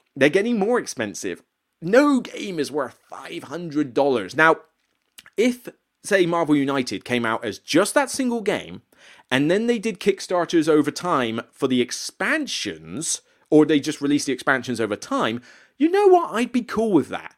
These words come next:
It's what Fantasy Flight effectively does. They release tons of expansions for a game, typically,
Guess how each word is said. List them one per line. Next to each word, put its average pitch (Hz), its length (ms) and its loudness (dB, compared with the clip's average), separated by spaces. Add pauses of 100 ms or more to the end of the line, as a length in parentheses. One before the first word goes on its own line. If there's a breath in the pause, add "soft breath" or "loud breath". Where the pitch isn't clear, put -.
(140)
It's 226 100 -4
what 330 140 -2
Fantasy 196 340 -2
Flight 233 360 -4
effectively 90 500 -8
does. - 400 -8 (220 loud breath)
They 185 140 6
release 147 260 0
tons 220 320 -2
of 123 60 -10
expansions 92 600 -10
for 101 100 -4
a 90 60 -6
game, 87 260 -8
typically, 123 640 -4